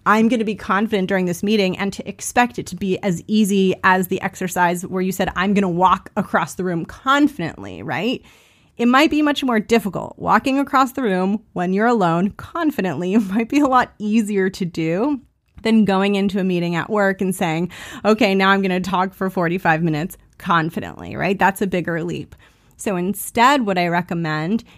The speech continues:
is creating teeny tiny micro goals. And after you feel like you've mastered each micro goal, moving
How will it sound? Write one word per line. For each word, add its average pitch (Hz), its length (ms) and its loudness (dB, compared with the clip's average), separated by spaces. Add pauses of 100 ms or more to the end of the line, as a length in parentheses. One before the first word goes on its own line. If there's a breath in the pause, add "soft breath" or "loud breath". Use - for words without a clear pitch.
is 190 160 -8
creating 190 500 0
teeny 339 880 2 (200)
tiny 262 960 0
micro 208 680 2
goals. 131 540 -4 (100)
And 190 220 -2
after 208 300 2
you 226 100 2
feel 214 220 0
like 190 160 0
you've 180 160 -6
mastered 190 720 -2
each 185 300 -4
micro 208 420 -2
goal, 262 380 0 (340 loud breath)
moving 196 520 4